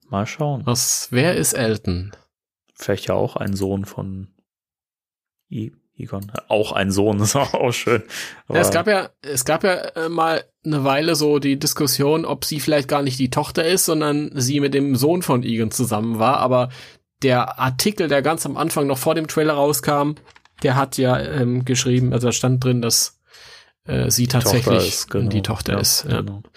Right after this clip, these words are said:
Speaker 2: Deswegen, man
Speaker 1: Ja,
Speaker 2: weiß
Speaker 1: wäre
Speaker 2: es
Speaker 1: die
Speaker 2: nicht.
Speaker 1: Frage, vielleicht spielt er ja auch quasi ihren Bruder oder so.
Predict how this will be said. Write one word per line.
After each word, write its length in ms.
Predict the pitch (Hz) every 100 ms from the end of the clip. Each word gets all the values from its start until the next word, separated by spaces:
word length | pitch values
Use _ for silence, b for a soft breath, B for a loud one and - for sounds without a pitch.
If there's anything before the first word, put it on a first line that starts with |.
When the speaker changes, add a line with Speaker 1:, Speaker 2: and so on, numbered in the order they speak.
| B B B B
Speaker 2:
Deswegen, 500 | 110 - 117 117 123 B B B B B B B B _ _ _
man 180 | 123 120
Speaker 1:
Ja, 60 | 120
Speaker 2:
weiß 120 | 110
Speaker 1:
wäre 80 | 160
Speaker 2:
es 100 | 147
Speaker 1:
die 60 | 143
Speaker 2:
nicht. 100 | 123
Speaker 1:
Frage, 200 | 220 120
vielleicht 200 | 113 113
spielt 260 | - 143 143
er 60 |
ja 80 | 135
auch 160 | 131 -
quasi 340 | - 131 131
ihren 380 | 131 123 120 107
Bruder 680 | 113 104 104 123 160 247 254 _ _ _ _ _ _ _ _ _ -
oder 200 | 151 160
so. 380 | 151 170 226